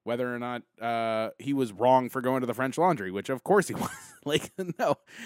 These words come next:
everyone else was sitting at home and he was telling, pe-, like, begging people to stay home. And then the second he did that, he gave license to all these people in California, all across the state, who were just like, "Oh, well, if he's gonna say fuck it, then I'm gonna say fuck it." And then you were never able to,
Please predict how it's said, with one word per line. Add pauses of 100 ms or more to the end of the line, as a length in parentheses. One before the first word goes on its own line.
(100)
everyone
else
was
sitting
at
home
and
he
was
telling,
pe-,
like,
begging
people
to
stay
home. (400)
And
then
the
second
he
did
that, (320)
he
gave
license
to
all
these
people
in
California, (240)
all
across
the
state,
who
were
just
like, (260)
"Oh,
well,
if
he's
gonna
say
fuck
it,
then
I'm
gonna
say
fuck
it." (260)
And
then
you
were
never
able
to,